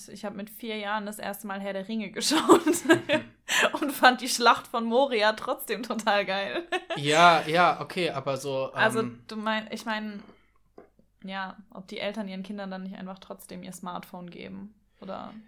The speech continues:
Speaker 2: Ja, Kind-, so, wie wär's denn, wenn einfach, anstatt das komplett zu verbieten,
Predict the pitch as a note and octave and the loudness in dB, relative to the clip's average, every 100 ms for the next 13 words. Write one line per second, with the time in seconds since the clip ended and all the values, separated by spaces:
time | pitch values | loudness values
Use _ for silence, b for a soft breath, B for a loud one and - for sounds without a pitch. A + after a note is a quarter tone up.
0 | - C#3 C#3 D3 C#3+ E3+ E3+ E3 C#3 D3 | -12 -2 2 2 2 -2 -4 -4 -4 -2
1 | C#3+ C#3+ - _ _ - C#3 C3+ E3+ E3+ | -2 -4 -8 _ _ -14 -8 -2 -2 0
2 | D#3 C3+ B2 C3 - A#2 C3 B2 B2+ A#2+ | -2 -2 -4 -6 -8 -10 -10 -8 -6 -6
3 | - _ B2 - - B2 F3+ F3+ F3+ - | -10 _ -12 -10 -12 -8 -8 -6 -8 -8
4 | D3+ D#3+ D3+ D3+ D3+ | -8 -10 -10 -10 -12